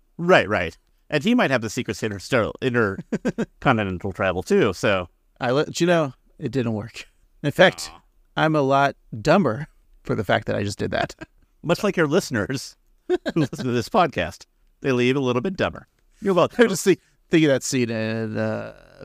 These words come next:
Speaker 2: Billy Madison when he's, like, giving the speech
Speaker 1: Oh,
Speaker 2: at
Speaker 1: yeah.
Speaker 2: the end. <laughs> And the principal's like, "We are all so much dumber for listening to that."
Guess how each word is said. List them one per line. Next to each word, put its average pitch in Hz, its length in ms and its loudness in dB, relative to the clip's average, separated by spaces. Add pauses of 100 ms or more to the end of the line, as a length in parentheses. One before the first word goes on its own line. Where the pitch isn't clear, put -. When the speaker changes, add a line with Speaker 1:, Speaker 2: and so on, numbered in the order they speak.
(420)
Speaker 2:
Billy 143 220 4
Madison 127 640 0 (380)
when 156 120 0
he's, 139 140 2
like, 120 120 0
giving 127 260 2
the 117 100 0
speech - 260 -2
Speaker 1:
Oh, 170 140 4
Speaker 2:
at 123 60 0
Speaker 1:
yeah. 98 120 0
Speaker 2:
the 117 60 -4
end. 127 260 -4 (400)
<laughs> - 0 -
And 208 300 0 (840)
the 180 100 2
principal's 131 420 -2
like, 123 240 -2 (320)
"We 127 120 -6
are 123 100 -2
all 165 340 2 (320)
so - 240 0
much 196 160 -2
dumber 113 320 0
for 101 240 -6
listening 117 320 -4
to 107 100 -6
that." 107 380 0